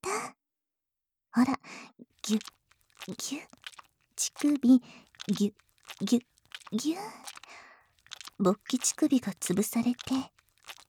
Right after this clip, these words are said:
でも、それを硬い乳首が押し返してるよ。少し痛いかな？でも、そのくらいがちょうどいいんだよ。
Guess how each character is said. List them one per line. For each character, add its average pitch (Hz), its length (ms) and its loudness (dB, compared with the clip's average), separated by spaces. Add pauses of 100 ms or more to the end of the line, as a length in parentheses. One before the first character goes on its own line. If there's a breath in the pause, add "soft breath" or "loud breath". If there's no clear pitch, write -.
で 349 160 8
も、 320 180 4 (380 loud breath)
そ - 220 0
れ 269 200 4
を 269 140 2
硬 254 320 -2
い 320 100 4
乳 - 180 -2
首 381 240 4
が 233 160 2
押 190 120 -4
し - 160 -4
返 359 260 6
し - 80 0
て 392 120 4
る 269 100 2
よ。 226 60 -2 (1500)
少 - 300 2
し 349 360 6
痛 330 300 2
い 427 60 4
か 311 180 0
な？ 294 360 2 (1000)
で 240 220 2
も、 269 160 2 (480 loud breath)
そ - 240 -10
の 220 80 2
く - 120 0
ら 339 120 4
い 339 60 4
が 339 140 6
ち - 160 2
ょ 330 40 8
う 320 60 6
ど 339 100 8
い 349 60 8
い 359 120 8
ん 370 60 6
だ 311 80 -2
よ。 240 420 0